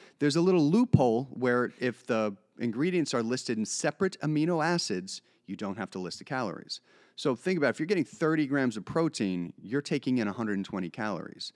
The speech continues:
But because it's listed as the separate essential amino acids, you don't have to list it as a hundred and twenty calories. And they're having you take that, like, two to four times a day. And you're listing it as zero calories. And then the,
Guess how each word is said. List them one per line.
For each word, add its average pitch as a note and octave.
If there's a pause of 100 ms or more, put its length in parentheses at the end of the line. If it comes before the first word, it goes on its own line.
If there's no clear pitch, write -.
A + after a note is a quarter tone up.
(360)
But A2
because A2+
it's F#2+
listed B2+
as A2
the -
separate -
essential F#2+
amino F2+
acids, G#2 (260)
you -
don't E2
have G2
to C#3+
list G#3+
it D3 (100)
as E2+
a -
hundred D#2
and C2+
twenty C#2
calories. - (260)
And G2+
they're C3
having C#3+
you C3
take F#3
that, B2 (260)
like, C3 (260)
two -
to A2
four D3
times E3
a D#3
day. F3+ (880)
And B2+
you're D#3
listing C3+
it A2+
as G#2 (100)
zero G2+
calories. D3 (420)
And D3+
then G3
the, E3+